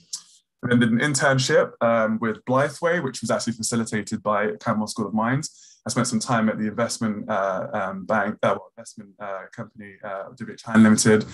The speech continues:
and also the, uh, nominated advisor, which is a, um, a body that you need to list yourself on the, um, London, um, A I M market, uh, Strand Hanson. And then I entered the work with Plethora Equity and, and the subsidiaries you can see there,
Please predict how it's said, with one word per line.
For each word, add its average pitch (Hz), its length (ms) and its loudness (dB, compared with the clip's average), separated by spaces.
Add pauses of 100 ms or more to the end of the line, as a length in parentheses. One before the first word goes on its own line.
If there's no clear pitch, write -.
(220)
and 113 100 6
also 104 380 4
the, 101 360 0
uh, 98 60 4
nominated 104 440 2
advisor, 98 480 0
which 101 200 -8
is 101 120 -8
a, 98 320 -2 (500)
um, 101 580 2 (140)
a 110 60 4
body 113 260 6
that 110 140 2
you 104 100 -4
need 107 320 0
to - 100 -4
list 107 200 -2
yourself 107 320 -2
on 104 160 -2
the, 104 200 -8
um, 101 380 -4
London, 107 500 -2
um, 101 380 -2
A 113 60 0
I 104 160 0
M 113 100 0
market, 135 400 2 (380)
uh, 98 180 0
Strand 107 300 -2
Hanson. 139 460 0 (1080)
And 123 100 4
then 120 280 6
I 113 180 2
entered 113 240 2
the 110 80 -4
work 107 380 0
with 107 200 -4
Plethora 107 460 -2
Equity 113 460 -2
and, 101 280 -10
and 98 160 -4
the 98 100 -2
subsidiaries - 480 0
you 107 60 -2
can - 120 -14
see 101 180 -4
there, 127 480 4